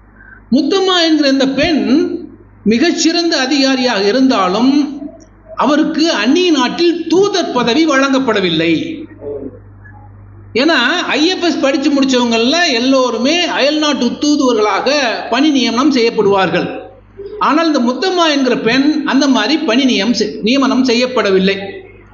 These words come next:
அதுக்கு என்ன காரணம் அரசு சொல்லுதுன்னா, அவருக்கு திருமணம் ஆகவில்லை, திருமணம் ஆகாத பெண்ணுக்கு நாங்க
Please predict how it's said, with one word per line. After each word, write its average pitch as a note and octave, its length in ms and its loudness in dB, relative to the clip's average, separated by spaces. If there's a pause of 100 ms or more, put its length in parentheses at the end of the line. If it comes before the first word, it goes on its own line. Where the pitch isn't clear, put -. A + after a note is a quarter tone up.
(320)
அதுக்கு C4 260 0
என்ன G4 200 0
காரணம் D#4 460 -2
அரசு B3+ 400 0
சொல்லுதுன்னா, B3 520 2
அவருக்கு G3+ 440 -2
திருமணம் D4+ 480 0
ஆகவில்லை, D#3 800 2 (340)
திருமணம் F4+ 480 2
ஆகாத C4+ 560 0
பெண்ணுக்கு G#3+ 840 0 (360)
நாங்க A3+ 360 -2